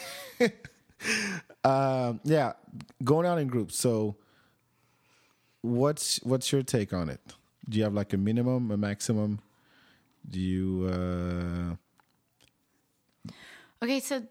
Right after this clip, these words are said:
Speaker 2: this is, you know, unique for me because, you know, I'm
Speaker 1: Chances
Speaker 2: I
Speaker 1: are it's not.
Speaker 2: it, I'm on both sides of the fence, you know, 'cause oftentimes I'm the one that's part of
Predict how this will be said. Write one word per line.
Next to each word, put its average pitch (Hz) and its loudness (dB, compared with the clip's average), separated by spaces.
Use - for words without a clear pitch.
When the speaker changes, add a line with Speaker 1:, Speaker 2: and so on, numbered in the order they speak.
Speaker 2:
this 320 -2
is, - -6
you 240 0
know, 214 0
unique 202 0
for - -4
me 160 0
because, 165 -4
you 190 -8
know, 147 -2
I'm 185 0
Speaker 1:
Chances 131 2
Speaker 2:
I 110 4
Speaker 1:
are 95 2
it's 92 -4
not. 73 -4
Speaker 2:
it, - -2
I'm 226 2
on 262 0
both 214 -6
sides 185 -4
of 180 -4
the 165 -4
fence, - -6
you 190 -2
know, 196 0
'cause 185 -6
oftentimes 185 -4
I'm 170 -4
the 175 0
one 156 -2
that's 147 -6
part - -6
of 151 -4